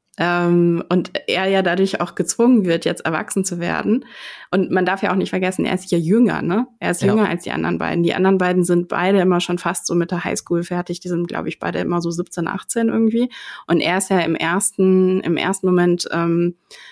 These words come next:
Speaker 1: als, äh, ähm, äh, Iron Man ihn, ihn entdeckt, glaub ich, vierzehn. Das darf man ja auch nicht vergessen, ne? Dass er da wirklich
Speaker 2: Krass.
Speaker 1: als wirklicher Teenager auch irgendwie durchgeht. Ich glaube, im ersten Spider-Man ist er fünfzehn.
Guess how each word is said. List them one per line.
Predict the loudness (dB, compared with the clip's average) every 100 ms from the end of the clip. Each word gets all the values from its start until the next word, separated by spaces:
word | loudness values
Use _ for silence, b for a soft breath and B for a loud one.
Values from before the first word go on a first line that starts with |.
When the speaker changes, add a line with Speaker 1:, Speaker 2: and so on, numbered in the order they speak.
| B B -6
Speaker 1:
als, | -2 -2 -4 -4
äh, | -2
ähm, | 0 0 -2 -2 -4 -2 0 0 -4 -6 -10 -4
äh, | -2 -2 -4 -2
Iron | 2 2
Man | 2 0 -2
ihn, | -2 -2 -2
ihn | -4 -4 -6
entdeckt, | -4 -4 -4 -6 -10 _
glaub | -8 -8
ich, | -4
vierzehn. | 0 0 -2 -8 -8 -12 _ _ _
Das | -6
darf | -4 0
man | 2 2
ja | 0
auch | 2
nicht | 0 0
vergessen, | -4 -4 -2 0
ne? | 2
Dass | 0 0
er | 0
da | 0
wirklich | 0 -2 -2
Speaker 2:
Krass. | -2
Speaker 1:
als | -4 -6
wirklicher | -4 2 2 2 -2 -2 -2
Teenager | 2 6 6 6 2 -2 -4 -4 -4
auch | -4 -4
irgendwie | -4 -4 -4
durchgeht. | -4 -6 -6 -6 -6 -8 B B B -8
Ich | -2
glaube, | 0 2
im | 2
ersten | 0 -2 -2
Spider-Man | -4 -2 0 2 2 2
ist | -2
er | -4
fünfzehn. | 2 2 2 -8 -10 -10